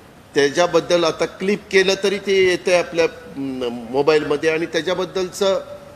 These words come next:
माहिती घ्यावी आणि तशा पद्धतीनं परवानगी घेऊन ते करावं. करायला कोणालाच, अ,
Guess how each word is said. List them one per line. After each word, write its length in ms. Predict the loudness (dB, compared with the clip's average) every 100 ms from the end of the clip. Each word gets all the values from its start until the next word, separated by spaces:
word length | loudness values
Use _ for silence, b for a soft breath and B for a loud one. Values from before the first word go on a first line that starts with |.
| -20 -10 -6
माहिती 380 | 0 0 0 0
घ्यावी 320 | 2 2 0
आणि 280 | -2 -4 -4
तशा 140 | -2
पद्धतीनं 580 | -2 -4 -6 -4 -4 -4
परवानगी 480 | -2 -2 0 -2 -4
घेऊन 260 | -2 -2
ते 180 | -2 -6 -6 -8 -4
करावं. 280 | -2 -2
करायला 400 | -4 -2 0 0
कोणालाच, 460 | -2 -4 -4 -6 -6
अ, 760 | -10 -10 -18 -20 -4 0 0